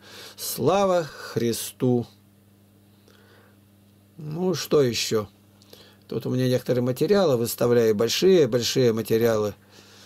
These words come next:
Вот уже кое-что выставил, я щас покажу. Вот.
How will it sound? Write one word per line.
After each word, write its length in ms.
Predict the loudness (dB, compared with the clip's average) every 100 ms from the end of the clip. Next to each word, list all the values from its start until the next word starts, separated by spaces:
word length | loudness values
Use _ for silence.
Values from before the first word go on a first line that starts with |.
| -20 -10
Вот 160 | -2
уже 200 | 0 0
кое-что 440 | 2 0 0 0 2
выставил, 440 | 4 2 2 2
я 80 | 2
щас 180 | 0 -4
покажу. 560 | -4 0 0 0 -4 -6 -20 -20 -20 -10
Вот. 320 | -4 -4 -6